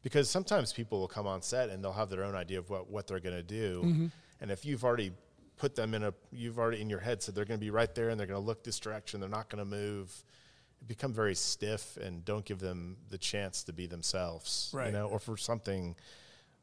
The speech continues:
Speaker 1: unforeseen to happen that's great, you know?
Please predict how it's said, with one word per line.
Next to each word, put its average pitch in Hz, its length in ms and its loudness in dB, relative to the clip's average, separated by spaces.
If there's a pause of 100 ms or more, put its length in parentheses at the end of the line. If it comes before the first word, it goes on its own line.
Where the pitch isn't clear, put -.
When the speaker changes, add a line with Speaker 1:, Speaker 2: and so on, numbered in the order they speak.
(420)
Speaker 1:
unforeseen 110 640 2
to 90 60 6
happen 92 380 2
that's 82 180 -2
great, 92 400 0
you 92 100 -6
know? 87 280 -4